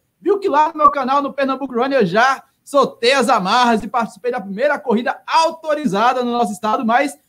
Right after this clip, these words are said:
não era oficial. Ela foi apenas autorizada por um poder público. Mas o Rafael Coelho vai fazer tudo nas linhas, tudo, meu velho. O princípio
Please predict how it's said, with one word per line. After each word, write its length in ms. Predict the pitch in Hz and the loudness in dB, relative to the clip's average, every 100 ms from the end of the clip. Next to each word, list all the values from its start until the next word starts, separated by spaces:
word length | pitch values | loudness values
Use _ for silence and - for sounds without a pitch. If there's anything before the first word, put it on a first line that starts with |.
| _ _ | _ _
não 300 | 156 185 175 | -4 0 2
era 220 | 254 302 | 2 2
oficial. 680 | 294 330 - 208 196 220 185 | 0 -2 0 2 4 4 2
Ela 160 | 185 202 | 0 0
foi 260 | 233 247 - | -2 -4 -4
apenas 580 | 262 233 - 254 269 214 | -2 -2 -4 -8 -6 -6
autorizada 580 | 254 254 233 185 226 226 | -8 -8 -8 -2 -2 -2
por 140 | 220 | -8
um 60 | 202 | -6
poder 320 | 226 196 180 | -4 -4 -6
público. 460 | - 277 294 - - _ _ _ | -6 -6 -6 -10 -16 _ _ _
Mas 280 | 196 247 262 | -2 0 2
o 100 | 320 | 2
Rafael 520 | 302 320 320 302 311 | 2 2 0 0 0
Coelho 320 | 320 311 302 330 | -2 0 2 2
vai 120 | 311 | 0
fazer 440 | 311 302 294 - _ _ | 0 0 -2 -4 _ _
tudo 320 | 339 381 370 | 2 4 2
nas 440 | 339 285 190 - - | 0 0 -2 -8 -12
linhas, 460 | 175 311 294 202 - _ _ _ 208 - _ _ - - - | -6 -2 -2 -2 -8 _ _ _ -20 -20 _ _ -12 -12 0
tudo, 300 | 330 349 277 | 2 2 2
meu 140 | 233 | 0
velho. 300 | 170 160 147 _ _ | 0 -2 -6 _ _
O 180 | 294 311 | -12 -10
princípio 600 | 311 294 - 311 302 226 | -8 -8 -6 -8 -10 -18